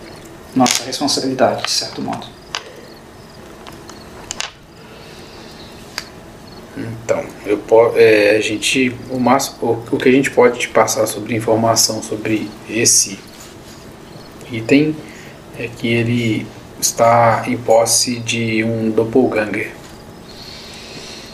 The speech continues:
Speaker 2: Então é muito difícil a gente descobrir a-, aonde, onde está nesse momento ou como ele está, né, vestido ou sei lá.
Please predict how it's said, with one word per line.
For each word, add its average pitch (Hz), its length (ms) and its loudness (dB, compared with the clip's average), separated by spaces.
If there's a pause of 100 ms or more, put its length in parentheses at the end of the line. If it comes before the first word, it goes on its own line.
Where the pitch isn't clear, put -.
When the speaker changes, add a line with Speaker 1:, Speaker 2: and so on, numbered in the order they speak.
(400)
Speaker 2:
Então 117 280 4
é 117 60 4
muito 117 280 -2
difícil 127 380 2
a 117 40 2
gente 123 340 -2
descobrir 123 600 4
a-, 113 140 0 (960)
aonde, 117 600 0 (160)
onde 123 140 0
está 120 300 2
nesse 113 200 -2
momento 113 480 -4 (140)
ou 98 320 -2 (400)
como 107 220 4
ele 107 100 -4
está, - 240 2 (380)
né, 113 200 0 (140)
vestido 113 560 2
ou 92 200 0 (180)
sei 107 120 -2
lá. 113 140 0